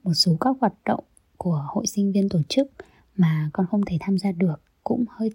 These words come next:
tiếc một chút. Nhưng bù lại, cuối tuần con đã làm quen được với một số các anh chị đã đi làm ở Krakow. Các anh chị nói sẵn sàng giúp con sửa lại hồ sơ của mình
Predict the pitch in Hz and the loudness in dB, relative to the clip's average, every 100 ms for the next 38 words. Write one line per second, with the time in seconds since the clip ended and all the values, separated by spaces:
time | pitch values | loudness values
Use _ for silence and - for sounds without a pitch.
0 | - 277 294 208 160 - 277 302 - _ | 2 4 6 2 0 0 0 0 -2 _
1 | _ - - 196 196 175 160 170 190 - | _ -20 -6 2 6 6 6 4 0 -6
2 | _ _ - 180 196 - 180 165 160 - | _ _ 0 2 4 6 6 6 2 -4
3 | - 190 190 226 185 160 190 196 160 170 | 0 2 2 2 2 2 4 4 4 4
4 | 196 240 190 - 170 165 240 202 196 - | 4 4 2 0 -2 0 0 2 0 0
5 | 226 196 208 196 196 175 180 - 175 156 | 0 2 2 2 4 4 2 2 2 2
6 | 143 - - 196 202 - 277 294 _ _ | -2 -8 -6 -2 -2 2 2 2 _ _
7 | - - - 226 202 190 - - 165 160 | -20 -8 -2 2 4 2 0 2 2 2
8 | 190 247 277 - - 254 233 185 160 160 | 2 2 0 0 2 2 2 2 2 2
9 | 240 - - 196 190 190 - _ _ _ | 0 -2 -4 0 0 0 -6 _ _ _
10 | _ _ - - 185 156 185 - 180 165 | _ _ -8 2 4 4 0 -2 -4 -2
11 | 208 202 170 160 | -2 0 4 4